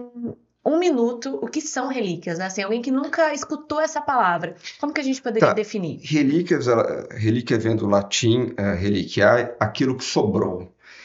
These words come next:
Speaker 2: E é engraçado, porque no começo você fala assim, "Não, relíquias são objetos preciosos, são tesouros." A gente chama de tesouros celestiais. Mas as-, o que significa? O cristianismo é interessante, porque é uma,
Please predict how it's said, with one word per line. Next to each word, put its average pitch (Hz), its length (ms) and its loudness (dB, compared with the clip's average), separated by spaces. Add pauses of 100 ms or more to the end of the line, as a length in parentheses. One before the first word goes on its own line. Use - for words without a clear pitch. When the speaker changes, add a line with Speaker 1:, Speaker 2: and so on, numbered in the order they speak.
(180)
Speaker 2:
E - 80 4
é 117 60 6
engraçado, 123 600 4
porque 120 160 -2
no 127 140 -2
começo 123 420 2
você 117 80 -6
fala 123 200 -2
assim, 127 120 -4
"Não, 117 100 4
relíquias 117 420 0
são 123 160 -2
objetos 113 460 0
preciosos, 110 840 0
são 110 180 -4
tesouros." 107 760 0 (480)
A - 80 0
gente 110 140 4
chama 120 280 0
de 104 180 -2
tesouros 120 800 0
celestiais. 120 920 2 (440)
Mas 131 340 4
as-, 110 300 -4
o - 160 -6
que - 120 -6
significa? 147 680 2
O 107 60 -6
cristianismo 131 520 -2
é 143 40 -2
interessante, 131 720 0
porque - 140 -4
é - 20 2
uma, 120 360 -2